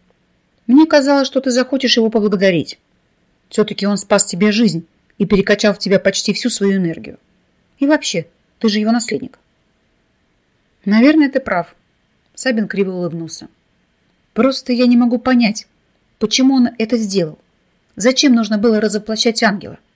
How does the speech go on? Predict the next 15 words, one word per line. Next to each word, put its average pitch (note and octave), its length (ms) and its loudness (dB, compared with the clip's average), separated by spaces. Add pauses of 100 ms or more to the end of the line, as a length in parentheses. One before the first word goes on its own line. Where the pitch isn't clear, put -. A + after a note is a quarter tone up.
(1500)
«Я B3 240 2
знаю, A#3+ 340 2
что - 180 -8
для E3 120 -6
тебя F3+ 300 0
значил F3 360 -4
Делвик», E3 480 -2 (580)
вздохнул E3+ 420 -6
Антон. E3 360 -12 (800)
«Мне C4+ 220 6
тоже C#4+ 260 -2
очень G3 260 -6
плохо G#3 280 -2
без D#3 160 -8
него». D#3 280 -8